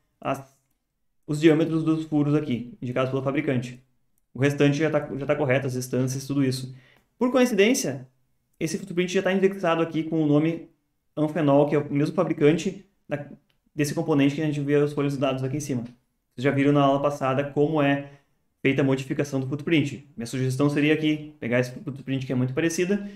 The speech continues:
copiar pra uma biblioteca, biblioteca própria nossa e fazer as edições necessárias pra fechar com esse componente aqui que eu escolhi desse fabricante.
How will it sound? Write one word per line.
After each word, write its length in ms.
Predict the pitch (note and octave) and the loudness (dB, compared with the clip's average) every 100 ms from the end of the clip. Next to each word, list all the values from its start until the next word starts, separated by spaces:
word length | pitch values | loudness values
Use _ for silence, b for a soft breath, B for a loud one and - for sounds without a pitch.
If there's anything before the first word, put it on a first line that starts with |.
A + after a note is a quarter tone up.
| B B | B B
copiar 340 | - C3+ C3+ B2+ | -8 -2 -2 0
pra 100 | C3+ | -4
uma 60 | - | -2
biblioteca, 320 | C#3 C#3 - - | -2 -2 -6 -10
biblioteca 400 | C3 C3 B2 C3 | -8 -6 -6 -4
própria 360 | B2+ A#2+ C#3+ | -2 0 0
nossa 520 | C#3+ C#3 D3 - A3 - _ _ _ | 0 -2 -2 -8 -12 -14 _ _ _
e 120 | - D#3 | -8 0
fazer 240 | D#3 D3 | 2 4
as 60 | D3 | 2
edições 380 | D3 - C#3+ | -2 -2 0
necessárias 440 | D3 D3 - C3+ C#3+ | 2 0 -4 -2 -2
pra 140 | D3+ | -4
fechar 420 | D3 D3 C3+ C3+ | -8 -6 -2 -2
com 100 | D#3+ | 0
esse 180 | C#3 C3 | -2 -2
componente 540 | D#3 D#3 D3+ C3 C#3 C#3+ | -6 -2 0 0 -2 -4
aqui 480 | - B2+ F#3+ - _ | -4 -2 -2 -8 _
que 80 | C3+ | -2
eu 60 | |
escolhi 400 | C#3 - C#3 C3 | -2 0 2 0
desse 200 | C#3 B2+ | -2 -4
fabricante. 600 | - C#3+ E3 C#3 B2 - | -2 -2 0 0 0 -8